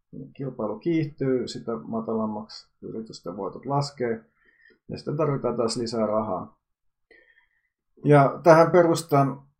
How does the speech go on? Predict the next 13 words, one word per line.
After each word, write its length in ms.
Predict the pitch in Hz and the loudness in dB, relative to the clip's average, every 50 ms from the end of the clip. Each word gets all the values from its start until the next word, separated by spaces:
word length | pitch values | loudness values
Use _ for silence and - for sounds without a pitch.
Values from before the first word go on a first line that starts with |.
| - 147 | -6 2
visioon, 680 | 160 190 196 190 - 208 214 208 208 208 208 196 180 160 - | 4 6 6 6 4 4 4 6 6 6 6 6 2 0 0
perustilivisioon, 1080 | 202 190 196 185 - - 180 175 170 160 175 165 165 - 160 165 165 160 156 156 147 | 2 2 2 0 0 0 0 2 2 4 2 2 2 2 2 4 4 4 4 2 0
sehän 280 | 143 - 147 131 139 143 | -2 0 0 0 2 2
voi 140 | 156 147 143 | 4 4 4
ajatella, 320 | 143 135 135 139 127 127 | 4 2 2 2 2 2
että 140 | 123 127 135 | 2 0 -2
tämä 220 | - 135 131 127 | 0 0 0 2
perustili 680 | - 135 123 127 127 - - _ - 127 127 123 117 | 2 0 0 0 0 -2 -6 _ -6 -4 -4 -4 -4
voisi 240 | 117 123 117 113 127 | -4 -4 -4 -6 -8
itse 200 | 117 110 - 113 | -10 -8 -6 -6
asiassa 340 | 113 110 113 113 - 156 160 | -6 -6 -6 -8 -6 -4 -4
olla 160 | 147 139 131 | -2 -2 -2
keskuspankissa. 1040 | - - 135 127 - - 123 - - - 170 156 147 127 - 98 110 - - 101 98 | -4 -4 -4 -4 -4 -6 -10 -6 0 4 4 4 4 4 0 -2 -6 -8 -8 -10 -12